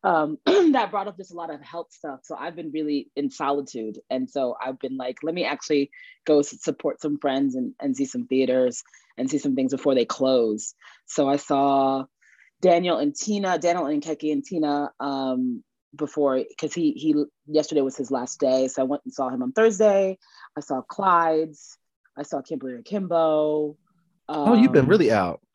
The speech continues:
Speaker 1: Yeah, I've been, I like, I've been, like, out and back inside.
Speaker 2: And now I thought
Speaker 1: Um,
Speaker 2: Kimberly Akimbo was closing later on in January 'cause I still wanted to go see, you know, Darius
Speaker 1: No,
Speaker 2: work.
Speaker 1: they closed on the fifteenth.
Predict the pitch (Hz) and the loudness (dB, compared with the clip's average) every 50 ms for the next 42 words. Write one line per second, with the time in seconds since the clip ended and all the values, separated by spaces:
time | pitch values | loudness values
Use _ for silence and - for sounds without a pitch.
0 | _ _ _ _ _ _ _ - 240 294 285 214 156 131 - - 170 185 185 190 | _ _ _ _ _ _ _ 4 4 4 4 4 0 -2 -4 -2 0 0 0 0
1 | 190 180 151 160 185 196 202 196 196 - 185 202 202 208 208 190 190 147 - _ | -2 -4 -2 2 4 4 4 4 4 4 2 2 4 4 2 2 0 -2 -6 _
2 | - 190 226 277 302 - - _ _ _ _ _ 160 165 151 180 185 - 180 170 | 0 2 2 2 2 -2 -6 _ _ _ _ _ -14 -10 -10 -10 -10 -10 -14 -18
3 | 160 - 156 143 170 240 285 302 320 381 - 339 254 - - - 262 226 220 214 | -10 -8 -4 0 4 6 8 8 8 6 6 6 4 4 4 4 4 4 6 6
4 | 196 175 - - 233 208 208 180 156 147 - - - 190 190 165 151 143 147 180 | 6 4 4 2 2 2 2 2 2 0 -2 0 0 0 2 2 0 -2 -2 -2
5 | 196 185 185 170 170 160 151 147 139 156 175 175 165 156 151 151 135 143 - - | -2 -2 -2 -2 -2 -4 -4 -6 -4 -6 -4 -2 -2 -2 -4 -4 -8 -8 -8 -6
6 | 190 185 170 151 143 135 135 135 131 - 165 156 147 147 147 131 127 123 143 151 | -6 -6 -6 -6 -6 -4 -4 -4 -4 -4 -6 -4 -4 -2 -2 -4 -2 0 0 0
7 | 156 139 123 - 233 226 220 220 226 233 233 - 247 233 - 220 202 185 175 - | 0 0 -2 0 0 2 2 2 2 0 0 0 -2 -2 -2 -2 -6 -8 -8 -12
8 | - 185 - - 214 202 165 120 | -12 -14 -14 -12 -12 -12 -12 -12